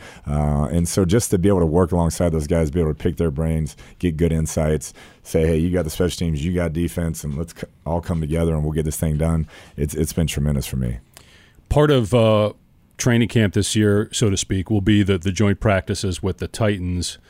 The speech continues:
Speaker 2: How do you see that being positive for the team and its growth here in year four for you?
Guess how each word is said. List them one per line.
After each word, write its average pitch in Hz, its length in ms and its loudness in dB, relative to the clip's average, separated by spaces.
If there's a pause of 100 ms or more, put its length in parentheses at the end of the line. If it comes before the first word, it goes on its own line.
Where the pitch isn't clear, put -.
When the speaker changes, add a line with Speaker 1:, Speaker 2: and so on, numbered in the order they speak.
(540)
Speaker 2:
How 147 140 2
do 180 40 2
you 180 120 0
see 127 260 4
that 107 440 2 (420)
being 104 560 2
positive 98 560 0
for 90 520 -4 (300)
the 92 100 -4
team 95 560 0
and 92 140 -4
its 87 140 -6
growth - 480 -8
here 85 200 -4
in 80 80 -6
year 80 120 -4
four 80 280 -10
for 90 120 -8
you? 71 220 -10